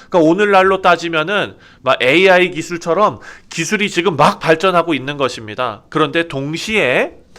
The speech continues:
그런 발전과 함께 뭐도 발전하냐면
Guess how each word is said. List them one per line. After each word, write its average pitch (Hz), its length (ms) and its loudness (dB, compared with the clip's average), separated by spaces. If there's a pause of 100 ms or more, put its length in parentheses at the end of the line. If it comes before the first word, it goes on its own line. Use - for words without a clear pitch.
(320)
그런 208 340 2
발전과 180 640 0
함께 170 280 0
뭐도 226 600 4
발전하냐면 160 1000 0